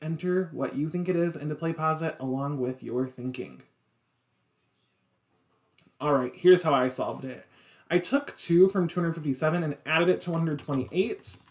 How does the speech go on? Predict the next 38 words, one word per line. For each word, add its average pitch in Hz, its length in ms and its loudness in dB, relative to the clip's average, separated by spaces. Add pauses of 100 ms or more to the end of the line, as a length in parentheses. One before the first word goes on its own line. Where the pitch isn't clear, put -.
(840)
and 160 160 2
that 151 140 2
gave 156 200 -2
me 156 140 2
one 139 180 2
hundred 127 280 0
thirty. 185 440 0 (560)
Then 156 180 2
I 196 100 2
took 196 180 -4
one 175 100 2
hundred 151 300 -2
thirty 202 320 2
and 147 200 -6
added 151 200 2
on 147 180 2
two 170 220 -4
hundred 160 240 0
fifty-five 127 880 -4
because 135 300 -4
I 123 100 -4
took - 460 -6
two 135 260 -2
to 127 80 2
give 120 360 -6
to 120 260 -6
one 113 160 -10
hundred 117 220 -12
twenty-eight, 139 840 -4 (540)
and 180 160 2
that 185 300 2
gives 143 240 0
me 143 160 0
an 131 80 -2
answer 123 340 -8
of 113 220 -6
three 143 260 -4
hundred 139 400 -4